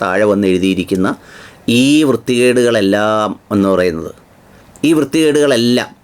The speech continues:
അന്നത്തെ കാലത്ത് യേശുദേവൻ്റെ കാലത്തും ഇതുപോലുള്ള വൃത്തികെട്ടവന്മാരുണ്ടായിരുന്നു. എന്നാലും ഇപ്പം പുതിയ കാലത്ത് നമ്മുടെ കാസയുടെ നേതൃത്വത്തിൽ, സക്കൈന ടി വിയുടെ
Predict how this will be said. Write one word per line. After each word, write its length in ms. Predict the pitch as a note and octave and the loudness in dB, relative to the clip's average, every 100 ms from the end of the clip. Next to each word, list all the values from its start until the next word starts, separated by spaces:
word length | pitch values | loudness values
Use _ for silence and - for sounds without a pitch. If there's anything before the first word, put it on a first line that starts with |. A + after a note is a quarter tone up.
| _ _ - | _ _ -4
അന്നത്തെ 280 | A2+ B2 B2 | -4 -2 -2
കാലത്ത് 300 | C3+ C3+ - C#3+ B2 | -2 -2 0 0 0
യേശുദേവൻ്റെ 580 | B2+ E3 D#3 D#3+ D#3 D#3+ | -2 0 0 2 0 0
കാലത്തും 360 | C#3+ D3 C3+ B2+ - - - _ - A2+ | 0 -2 -2 -6 -8 -20 -20 _ -6 -2
ഇതുപോലുള്ള 460 | A#2 B2+ B2+ B2+ C3 - A#2+ | 2 2 2 2 0 -2 -4
വൃത്തികെട്ടവന്മാരുണ്ടായിരുന്നു. 1200 | A#2 C#3 C3 C3+ C3+ D3 C#3+ D3 F3 B2+ F#2+ - - | -2 -2 0 0 0 0 0 0 0 -2 -4 -6 -4
എന്നാലും 340 | A2 A#2+ A#2+ A#2 - | -2 0 -2 -4 -6
ഇപ്പം 260 | C3+ B2+ F#3+ - | -6 -2 -2 -2
പുതിയ 180 | E3+ A3+ G3+ | 0 0 0
കാലത്ത് 380 | A#2+ G#2+ A2 A2 - - - - | -2 -4 -2 -4 -6 -20 -12 -4
നമ്മുടെ 240 | B2 C3+ - | -2 -2 -2
കാസയുടെ 440 | A2+ C3 D#3 D3 C3+ | -4 -2 0 0 0
നേതൃത്വത്തിൽ, 520 | A#2 A2+ G#2+ A2 - B2+ - _ - - - | -2 -2 -4 -4 -4 -8 -10 _ -20 -10 -8
സക്കൈന 360 | A2+ E3+ E3+ E3+ C#3+ | -4 -2 -2 -2 -2
ടി 80 | C#3+ | 0
വിയുടെ 200 | C3+ B2+ | 0 0